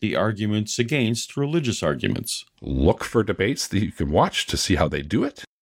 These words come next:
Speaker 2: It's okay to be wrong, 'cause you're gonna be wrong once in a while. So you have to accept that that's gonna be a thing.
Speaker 1: Religions simply cannot admit to being wrong. But post-religion, we embrace it.
Speaker 2: Don't be afraid to be wrong, but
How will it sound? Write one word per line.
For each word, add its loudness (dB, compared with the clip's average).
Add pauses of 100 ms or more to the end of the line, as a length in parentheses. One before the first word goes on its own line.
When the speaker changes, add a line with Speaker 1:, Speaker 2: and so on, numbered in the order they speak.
(200)
Speaker 2:
It's -2
okay 0
to 2
be -2
wrong, 2
'cause -4
you're 0
gonna 0
be -2
wrong 0
once -4
in 2
a 2
while. -2
So 2 (240)
you 0
have 0
to -2
accept 2
that -6
that's 0
gonna 0
be 0
a -2
thing. -2 (180)
Speaker 1:
Religions 0
simply 0
cannot -2
admit -2
to 2
being 2
wrong. 0 (440)
But -2 (120)
post-religion, 0 (320)
we 2
embrace 0
it. -12 (200)
Speaker 2:
Don't 6
be 4
afraid 0
to -6
be 0
wrong, 0
but 2